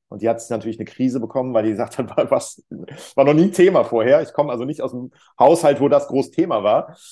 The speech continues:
Ja, also wirklich wie die Jungfrau zum Kinde.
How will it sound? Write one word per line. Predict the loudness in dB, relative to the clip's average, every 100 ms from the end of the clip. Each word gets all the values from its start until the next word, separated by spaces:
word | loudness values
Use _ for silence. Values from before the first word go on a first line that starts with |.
| -20 _
Ja, | -8 -6
also | -4 -4 -2 -2 -6 -14 _ -20 -20
wirklich | -10 -8 -6 -10
wie | -10 -6
die | 0
Jungfrau | -2 -2 -8
zum | -8
Kinde. | -8 -6 -8